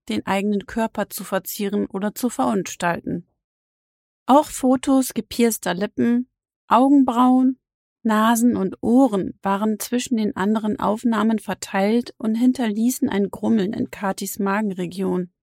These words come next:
Einige Körperteile wirkten durch die diversen Metallgegenstände eher verstümmelt und entstellt als geschmückt.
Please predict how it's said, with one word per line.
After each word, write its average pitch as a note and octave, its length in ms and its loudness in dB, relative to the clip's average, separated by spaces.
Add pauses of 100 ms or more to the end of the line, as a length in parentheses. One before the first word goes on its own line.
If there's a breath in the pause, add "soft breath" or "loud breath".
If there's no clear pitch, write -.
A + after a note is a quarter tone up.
(560)
Einige A3 440 2
Körperteile A3+ 960 -2
wirkten A3 580 -2
durch G#3 260 -6
die G#3+ 180 -6
diversen G#3 640 -2
Metallgegenstände G3+ 1040 -2
eher G#3+ 240 -2
verstümmelt G3 720 -2
und - 180 -4
entstellt - 600 -2
als - 260 -8
geschmückt. - 540 -10